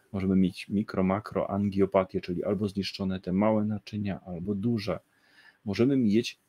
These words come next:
jawne choroby układu sercowo-naczyniowego. Czyli to może być udar mózgu, czyli udar niedokrwienny albo udar krwotoczny. Jest też coś takiego jak taki przemijający,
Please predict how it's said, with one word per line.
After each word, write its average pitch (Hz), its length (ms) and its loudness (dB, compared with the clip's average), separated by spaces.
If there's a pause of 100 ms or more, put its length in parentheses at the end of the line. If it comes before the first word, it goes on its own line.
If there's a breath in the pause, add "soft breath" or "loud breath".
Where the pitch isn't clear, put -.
jawne 123 420 4
choroby 117 460 2
układu 104 540 0
sercowo-naczyniowego. 98 1300 -2 (500 soft breath)
Czyli - 140 -12
to 104 100 0
może 127 260 2
być 107 240 -6 (280)
udar 127 400 10
mózgu, 101 520 2 (960 soft breath)
czyli - 160 -4
udar 107 260 6
niedokrwienny 120 1000 4 (180)
albo 101 320 0
udar 107 360 2
krwotoczny. - 760 -4 (680 soft breath)
Jest 135 240 6
też 147 160 -2
coś - 220 -10
takiego 107 460 -4
jak 107 280 0 (140)
taki 95 360 -6 (420)
przemijający, 120 1200 4